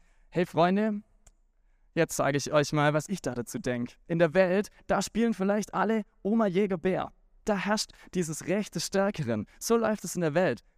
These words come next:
Aber unter euch, hey, das soll's ganz anders aussehen. Bei euch ist es nicht so.“ Und Jesus sagt, „Wer unter euch groß sein will, soll den anderen dienen. Wer unter euch der Erste sein will,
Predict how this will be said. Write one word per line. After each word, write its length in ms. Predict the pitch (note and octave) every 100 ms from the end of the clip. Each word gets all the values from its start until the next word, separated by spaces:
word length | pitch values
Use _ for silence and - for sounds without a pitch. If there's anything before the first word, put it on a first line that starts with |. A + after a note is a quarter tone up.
| _
Aber 220 | C#3 C#3
unter 180 | D3 C#3
euch, 480 | G#3 G#3 G#3 - - _ _ _ _ _
hey, 180 | - B2+
das 160 | A#2
soll's 200 | - C3+
ganz 180 | - D3
anders 260 | C3 D3 -
aussehen. 580 | A#2 A#2 - A2+ G#2+ G#2+ _ _ _ _
Bei 200 | - D#3
euch 240 | E3+ G3 F3+
ist 160 | E3+
es 100 | D3
nicht 220 | D3+ D3 -
so.“ 240 | G#2 G2+ - _ _ _ _
Und 120 | - A#2
Jesus 320 | F3 F#3 -
sagt, 380 | E3 F3+ - - _ _ _
„Wer 220 | A#2 C#3+
unter 200 | C#3+ C3 -
euch 440 | F3 G#3+ G#3+ -
groß 320 | - E3 F3 -
sein 260 | A#2 A2+
will, 280 | G2+ G2 G2+ - _ _
soll 340 | - - D3+ D#3
den 160 | D3
anderen 380 | C3 C3 C3+ B2+
dienen. 480 | A2+ A#2 A2 G2+ G2+ - _ _ _ _ _
Wer 160 | C3
unter 260 | C#3 C#3 -
euch 320 | C#3+ E3 E3+
der 140 | - -
Erste 320 | D3 C#3+ B2
sein 380 | - A2+ A#2 A#2+
will, 220 | B2